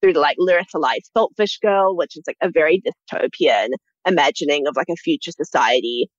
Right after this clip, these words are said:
based on labor from clones. Like, all of these novels, I think, just deserve, like, a lot more love and a lot more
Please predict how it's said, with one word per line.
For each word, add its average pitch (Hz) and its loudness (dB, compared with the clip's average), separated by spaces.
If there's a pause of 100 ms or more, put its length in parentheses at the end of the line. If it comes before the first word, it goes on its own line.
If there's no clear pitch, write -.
(140)
based 156 0
on 147 2
labor 131 2
from 104 -10
clones. 220 2
Like, 151 0 (180)
all 247 6
of 208 2
these 196 -2
novels, 180 0
I 214 0
think, 233 2 (500)
just 180 -2
deserve, 240 2
like, 294 -2 (100)
a 320 4
lot 320 4
more 320 0
love 320 2
and 175 -8
a 170 2
lot 185 2
more 208 0